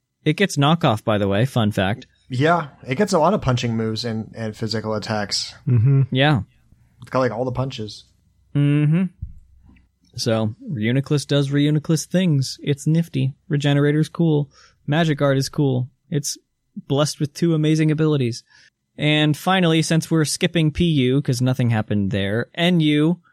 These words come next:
Speaker 1: has a few bans, two of which we talked about were likely going to happen last month.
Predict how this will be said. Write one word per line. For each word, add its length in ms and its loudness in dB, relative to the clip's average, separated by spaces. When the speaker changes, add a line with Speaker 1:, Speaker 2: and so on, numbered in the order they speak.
Speaker 1:
has 640 2
a 80 0
few 240 0
bans, 480 0
two 220 2
of 80 -2
which 240 -2
we 80 2
talked 340 0
about 360 0
were 340 2
likely 400 0
going 300 0
to 100 2
happen 420 0
last 300 0
month. 300 0